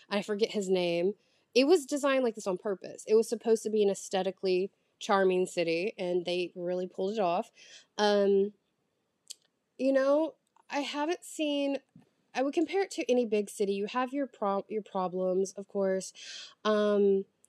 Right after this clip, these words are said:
is it expensive? I think it can be a little expensive, but maybe not as expensive in New York City. It depends. Um, well, no.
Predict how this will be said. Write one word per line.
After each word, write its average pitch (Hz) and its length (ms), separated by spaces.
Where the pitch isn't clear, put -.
is 233 140
it 247 80
expensive? 277 720
I 226 80
think 240 240
it - 100
can 233 160
be 202 360
a 202 60
little 196 380
expensive, 254 640
but 196 300
maybe 214 380
not 233 300
as 220 120
expensive 214 580
in 202 60
New 196 120
York 185 160
City. 190 560
It 226 60
depends. 214 680
Um, 202 520
well, 370 400
no. 302 240